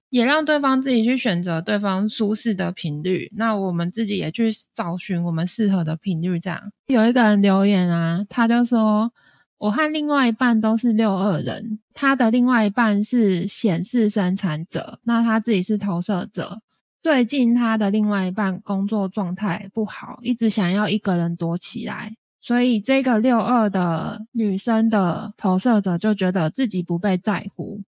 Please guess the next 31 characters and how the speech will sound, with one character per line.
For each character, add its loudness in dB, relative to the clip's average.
她 -6
觉 0
得 4
两 2
个 0
人 2
关 0
系 -2
变 0
得 -2
好 -2
紧 -8
张。 -8
但 2
我 4
觉 0
得 4
状 2
态 2
不 0
好 -2
就 0
是 2
会 4
想 -2
要 -4
躲 -2
起 -4
来， -4
没 -8
错。” -10